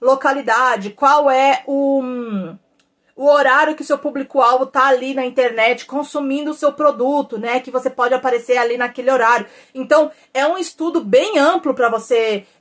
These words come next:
começar a vender muito e ganhar bastante dinheiro, ok? Então, é bom que você pesquise esses quatro pontos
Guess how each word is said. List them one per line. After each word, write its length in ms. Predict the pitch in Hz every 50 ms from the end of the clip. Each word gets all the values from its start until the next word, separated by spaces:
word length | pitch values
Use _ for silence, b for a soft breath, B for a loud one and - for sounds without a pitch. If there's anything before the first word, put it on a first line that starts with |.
| - 202 _ _
começar 540 | - 262 254 254 247 247 - - 262 254 -
a 120 | - 254 254
vender 340 | 247 254 240 240 262 262 254
muito 300 | 240 240 247 262 254 254
e 20 |
ganhar 300 | 214 233 233 226 226 214
bastante 400 | 208 220 220 - 220 208 202 208
dinheiro, 400 | 196 214 202 190 180 170 170 165
ok? 420 | - 180 - - 233 240 254 254 b b b b b
Então, 360 | 254 - - 294 294 311 302 -
é 100 | - 277
bom 280 | 277 277 285 302 349 339
que 100 | - 320
você 460 | 277 302 302 302 - 269 254 247 - _ _ _
pesquise 720 | - 269 285 330 320 - - _ - 262 285 302 277 269 269
esses 260 | 269 - 254 - -
quatro 360 | - 269 247 262 262 311 330
pontos 580 | - - 269 240 233 233 214 - 277 - -